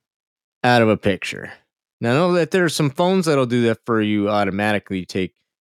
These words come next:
take your boyfriend out of the picture or whatever. You know, you could, you could do that if you wanted with your phone, but otherwise, you go to remove dot B G, remove dot B G, like, remove background. So take that picture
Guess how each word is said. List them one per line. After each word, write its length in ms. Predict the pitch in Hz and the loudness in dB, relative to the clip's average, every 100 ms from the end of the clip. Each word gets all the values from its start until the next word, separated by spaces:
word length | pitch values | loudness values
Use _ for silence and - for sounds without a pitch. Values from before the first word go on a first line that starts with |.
| _ | _
take 180 | 113 98 | -4 0
your 120 | 101 | -2
boyfriend 440 | 87 98 - 95 92 | 0 0 0 0 2
out 140 | 92 | 2
of 60 | 90 | 0
the 60 | |
picture 640 | 90 101 - 98 92 90 90 | 0 -2 -2 -2 0 0 0
or 100 | 92 | 0
whatever. 320 | 92 95 90 | 0 0 -2
You 140 | 101 | -2
know, 80 | 104 | -2
you 220 | 110 127 | 0 0
could, 200 | 131 131 - | 0 -2 -2
you 160 | 113 120 | -4 -2
could 160 | 107 | -2
do 140 | 120 107 | 0 2
that 340 | 90 92 98 | 2 0 -2
if 120 | - | -6
you 80 | 98 | -4
wanted 200 | 92 95 | -2 -2
with 180 | 90 - | -4 -10
your 100 | 90 - | -10 -4
phone, 380 | 113 98 95 | -2 -2 -2
but 160 | 107 - _ - - - | -2 -4 _ -20 -20 -4
otherwise, 400 | 180 208 151 117 | 0 2 0 -2
you 60 | 120 | -2
go 180 | 165 | 0
to 80 | 156 | 0
remove 760 | 131 127 120 165 254 294 262 220 _ - | 2 0 2 0 2 0 -2 -6 _ -4
dot 360 | 147 160 160 127 - | 0 2 0 -4 -6
B 300 | 135 143 143 | 0 2 0
G, 440 | 123 101 113 90 78 | 0 -2 0 -2 -4
remove 800 | 95 110 143 143 131 156 185 - | -2 0 0 2 2 0 -4 -2
dot 300 | 123 131 127 110 | 0 0 -2 -4
B 300 | 123 127 127 | -2 2 0
G, 320 | 98 107 87 | 0 -4 -4
like, 300 | 87 95 98 113 | -2 -4 -2 -2
remove 480 | 113 143 220 254 214 - | 0 2 2 0 -4 -4
background. 600 | 170 139 - 107 170 156 | 0 0 -2 -6 -6 -6
So 100 | - | -8
take 240 | 127 262 - | -2 0 2
that 220 | 214 - | 0 2
picture 520 | 139 - - 101 151 | -2 0 -2 0 0